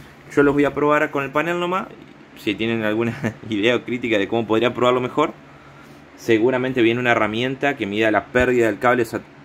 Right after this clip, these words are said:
aparte cada vez que adentro del panel hay, o sea, es el hembra que tenemos acá, va un macho, no es que está soldado a la placa, o sea que ahí ya tenemos una pequeña pérdida.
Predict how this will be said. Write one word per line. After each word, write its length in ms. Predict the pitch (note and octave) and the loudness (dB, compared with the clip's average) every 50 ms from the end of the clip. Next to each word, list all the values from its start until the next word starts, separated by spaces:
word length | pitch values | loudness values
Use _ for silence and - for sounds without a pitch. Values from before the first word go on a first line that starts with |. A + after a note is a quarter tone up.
| - - - | -20 -14 -12
aparte 360 | F2+ F#2 G#2+ A2 A2+ A2+ G#2+ | -8 -4 -2 0 0 0 0
cada 200 | - A#2+ A#2 A#2+ | 2 2 2 4
vez 140 | A#2+ A#2+ A#2+ | 2 0 0
que 240 | - A#2 A2+ A2+ - - - - - - - - | 0 0 0 0 0 -6 -20 -20 -20 -18 -10 -6
adentro 500 | F#2 F#2+ G2 A2 A#2+ B2+ B2+ A#2 B2 A#2+ | -4 -2 0 0 0 -2 -2 -2 0 2
del 140 | A#2+ A#2 A2+ | 2 2 2
panel 380 | A#2 A#2+ B2 B2+ C3 C#3 - - - - - - - - - - - - - - - - - - - - | 0 0 0 0 -2 -4 -6 -10 -14 -20 -20 -20 -20 -20 -20 -20 -20 -20 -20 -20 -20 -20 -20 -10 -4 0
hay, 340 | G#2 A#2 A#2 A#2 A#2 - - | 2 4 4 4 2 0 -2
o 100 | G2+ G2 | -6 -6
sea, 220 | - A2 G#2+ F#2+ - - - | -2 -2 -2 -2 -2 0 -2
es 280 | A#2+ B2+ - - - - - - | 0 0 -2 -8 -18 -8 -2 0
el 260 | A2+ A2+ A2 A2 G#2+ | 2 2 2 2 2
hembra 380 | F#2+ A#2 B2 C3 B2+ B2+ B2+ A#2+ | 2 2 2 2 2 2 2 2
que 80 | B2 | 2
tenemos 340 | A#2+ A#2+ B2+ C3 C3 C3 B2+ | 0 -2 -2 -2 -2 -2 -2
acá, 340 | B2 C3 C3+ C#3+ D3+ D#3 - - - - G2 | 0 2 2 2 2 0 -4 -10 -10 -4 0
va 100 | G#2 G#2+ | 0 0
un 140 | A2 A#2 A#2+ | 0 0 0
macho, 340 | B2 C3 C3 C3 - C#3+ B2 | 0 0 -2 -2 -2 -2 -2
no 80 | A2+ | -2
es 60 | A2 | -2
que 60 | - G#2 | -4 -4
está 100 | A#2 G#2+ | -6 -6
soldado 280 | - A2+ A2 A2+ A#2 | -4 -2 0 2 2
a 20 | A#2+ | 2
la 100 | B2 A#2+ | 2 0
placa, 220 | B2 C3 C3 B2 | 0 -2 -2 -2
o 40 | G2+ | -4
sea 140 | - G2 F2 | -4 -4 -4
que 60 | F#2 | -2
ahí 120 | F#2+ G#2 | -2 -2
ya 220 | A2 - A#2+ A2 G#2 | 0 -2 -2 -2 -2
tenemos 220 | A2 A2 G#2+ A2 | -2 -4 -4 -4
una 120 | A2 G#2 | -4 -4
pequeña 300 | G2 G#2+ G#2+ A2 A#2 A2+ | -4 -4 -4 -2 -2 -2
pérdida. 380 | A2+ B2 B2 B2+ C#3 C#3+ D#3 - | -2 0 0 0 0 0 -2 -4